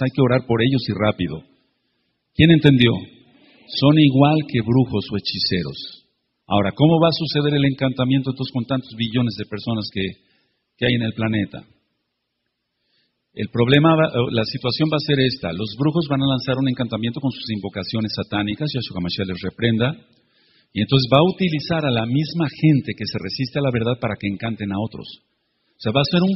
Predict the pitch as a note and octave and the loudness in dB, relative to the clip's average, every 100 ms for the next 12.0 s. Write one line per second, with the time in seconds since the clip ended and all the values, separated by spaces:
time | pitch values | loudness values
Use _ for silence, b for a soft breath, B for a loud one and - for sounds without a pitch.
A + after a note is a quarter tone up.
0 | - D#3 D3+ E3+ F3 D3+ C#3+ - A2+ B2+ | 0 -2 0 0 -2 -2 -4 -4 -4 0
1 | C#3 E3+ E3+ F3 - B2+ A#2+ D3+ D3 B2 | 0 0 -2 -2 -2 -4 0 -2 -2 -2
2 | A2+ A2+ C#3 C#3+ G#2+ G2+ - C3 G#2+ G#2 | -2 4 4 4 0 -6 -6 -4 -2 -2
3 | G#2+ A#2 D#3+ D3+ A2+ G#2 - C3+ A2 A2 | 0 0 -2 -6 -6 -6 -4 -4 -4 -6
4 | G2+ G2 C3 C3 - - C#3+ B2+ E3 F3+ | -8 -4 -2 -2 0 2 4 4 4 2
5 | D#3+ C3+ B2+ A2+ A2+ A#2 D3 - - b | 0 0 -2 -2 -2 0 0 -4 -18 b
6 | b - B2 A#2+ A2+ G#2+ F#2+ - - _ | b -6 -2 0 -2 -4 -8 -10 -20 _
7 | _ _ _ _ _ _ _ _ _ _ | _ _ _ _ _ _ _ _ _ _
8 | _ C3 B2+ D#3+ D#3+ F3 F3 - D#3+ D3+ | _ -4 4 4 4 0 -2 -2 -2 0
9 | D#3 F3 F3 E3+ F#3 F#3 D#3 G#2 F2+ B2 | 2 2 2 0 2 2 2 -2 -6 -4
10 | C3+ - D3+ - C#3 C#3 D3+ E3 F#3+ _ | -4 -2 -4 0 2 2 0 -4 -10 _
11 | _ _ _ _ _ _ G2+ D#3 F3 | _ _ _ _ _ _ 0 2 4